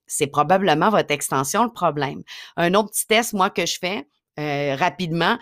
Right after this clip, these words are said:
mais souvent, je vais aller voir sur mon cellulaire si le site a un problème à partir de mon cellulaire. Mon cellulaire n'a pas dans Chrome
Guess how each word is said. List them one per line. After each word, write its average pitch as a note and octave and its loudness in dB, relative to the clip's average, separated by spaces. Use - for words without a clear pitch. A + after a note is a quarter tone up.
mais F3 0
souvent, F3+ 0
je G3 0
vais G3 4
aller D#3+ 4
voir E3 4
sur E3+ -2
mon D3 0
cellulaire D3 -2
si D3+ -4
le C3+ -2
site F#3+ -4
a D#3 0
un C#3+ -2
problème D3+ -2
à C#3 -4
partir C#3+ -4
de D#3+ -4
mon D3 -2
cellulaire. D3 -2
Mon C#3+ 0
cellulaire E3 2
n'a D#3+ 4
pas F#3+ 4
dans D3 4
Chrome D3+ 2